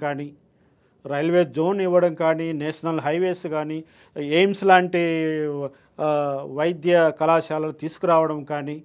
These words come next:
సెంట్రల్ నుంచి రావాల్సినటువంటి అన్ని కార్యక్రమాలు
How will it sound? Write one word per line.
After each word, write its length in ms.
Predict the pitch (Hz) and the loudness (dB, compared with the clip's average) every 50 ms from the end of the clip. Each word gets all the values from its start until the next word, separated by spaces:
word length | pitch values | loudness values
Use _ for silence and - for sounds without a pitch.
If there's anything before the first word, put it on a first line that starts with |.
| _ _ _ _ _ _ _ _ _ _ _ _ _ _ _ _ _ - | _ _ _ _ _ _ _ _ _ _ _ _ _ _ _ _ _ -4
సెంట్రల్ 300 | 165 165 165 190 185 185 190 | -2 -2 -2 -2 -2 -2 -2
నుంచి 160 | 190 180 190 180 | 0 2 6 6
రావాల్సినటువంటి 680 | 170 170 170 170 170 - 175 165 165 160 156 156 143 156 151 143 | 8 8 6 4 0 -2 -6 -4 -4 -4 -6 -6 -6 -6 -6 -6
అన్ని 260 | 151 175 190 190 180 170 160 147 135 131 135 _ _ _ _ _ _ _ _ _ _ _ _ _ _ _ - | -6 -6 -6 -6 -6 -6 -6 -8 -10 -12 -14 _ _ _ _ _ _ _ _ _ _ _ _ _ _ _ 2
కార్యక్రమాలు 680 | 165 196 226 247 240 240 247 247 240 240 233 208 277 | 4 6 6 6 4 4 2 6 8 8 8 6 6